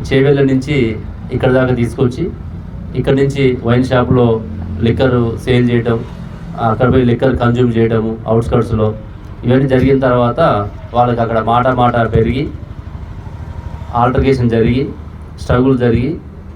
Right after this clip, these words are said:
తర్వాత అమ్మాయిని, ఆ, కొట్టడం జరిగింది. ఆ, మన స్మాదరింగ్ చేశారు. ఆ తర్వాత ఆమె చీరతోటే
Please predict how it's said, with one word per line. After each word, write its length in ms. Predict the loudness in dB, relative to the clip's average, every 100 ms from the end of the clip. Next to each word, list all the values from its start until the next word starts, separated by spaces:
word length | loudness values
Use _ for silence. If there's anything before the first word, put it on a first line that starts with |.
| -16 -16 -14 -2
తర్వాత 320 | 2 4 4
అమ్మాయిని, 680 | 2 2 4 4 4 2 0 -8 -14 -14 -12 -12 -8
ఆ, 240 | -4 -2 0
కొట్టడం 340 | 0 0 2 2
జరిగింది. 540 | 2 2 2 0 -2 -6 -8
ఆ, 300 | -2 0 2 0
మన 640 | -4 -4 -2 -2 -2 -4 -4
స్మాదరింగ్ 540 | 0 2 2 2 2
చేశారు. 320 | 2 0 0
ఆ 100 | 0
తర్వాత 400 | 2 2 2 2
ఆమె 300 | 2 2 0
చీరతోటే 840 | -2 2 2 4 4 4 2 2